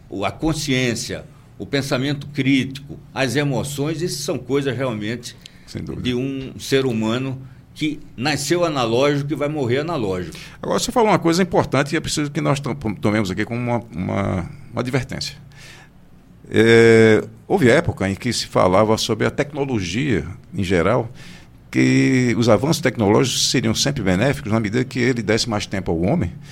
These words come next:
Speaker 2: de ser mais homem,
Speaker 1: Exatamente.
Speaker 2: né?
Speaker 1: É,
Speaker 2: Mas
Speaker 1: desde
Speaker 2: não,
Speaker 1: o início,
Speaker 2: mas
Speaker 1: desde
Speaker 2: não
Speaker 1: a
Speaker 2: acon-,
Speaker 1: Revolução Industrial,
Speaker 2: mas não
Speaker 1: né?
Speaker 2: aconteceu isso,
Speaker 1: <laughs>
Speaker 2: não aconteceu
Speaker 1: Pois
Speaker 2: isso.
Speaker 1: é.
Speaker 2: O que aconteceu é que o homem ficou com mais tempo pra fazer mais
Speaker 1: Mas
Speaker 2: trabalho, se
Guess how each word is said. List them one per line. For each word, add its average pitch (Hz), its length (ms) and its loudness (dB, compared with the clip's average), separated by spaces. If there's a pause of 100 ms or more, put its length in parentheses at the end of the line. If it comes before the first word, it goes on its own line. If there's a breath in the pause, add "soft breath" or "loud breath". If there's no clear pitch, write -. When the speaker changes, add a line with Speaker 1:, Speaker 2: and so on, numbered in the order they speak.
(280 loud breath)
Speaker 2:
de 113 160 -2
ser 127 180 0
mais 151 200 0
homem, 85 220 0
Speaker 1:
Exatamente. 101 520 -6
Speaker 2:
né? 123 240 4 (460 loud breath)
Speaker 1:
É, 85 100 -14 (180)
Speaker 2:
Mas 110 140 2
Speaker 1:
desde 190 180 6
Speaker 2:
não, 220 80 -2
Speaker 1:
o 208 40 0
início, 143 420 -2
Speaker 2:
mas 139 100 4
Speaker 1:
desde 160 100 4
Speaker 2:
não 185 60 8
Speaker 1:
a 196 60 6
Speaker 2:
acon-, 180 100 4
Speaker 1:
Revolução 170 400 0
Industrial, 143 400 -2
Speaker 2:
mas 196 80 0
não 220 100 8
Speaker 1:
né? 220 80 0
Speaker 2:
aconteceu 196 540 6
isso, 147 420 6
Speaker 1:
<laughs> - 100 -4
Speaker 2:
não 170 220 6
aconteceu 156 480 4
Speaker 1:
Pois - 160 4
Speaker 2:
isso. 123 60 2 (180)
Speaker 1:
é. - 40 -6 (200)
Speaker 2:
O 151 80 -2
que - 100 2
aconteceu 147 560 6
é 120 60 8
que 156 120 0
o 139 100 4
homem 110 180 4
ficou 107 260 0
com 104 140 -4
mais 95 240 2
tempo 139 300 0
pra 135 140 4
fazer 123 440 4
mais 135 500 4
Speaker 1:
Mas 151 120 -2
Speaker 2:
trabalho, 160 640 6 (540 loud breath)
se - 760 0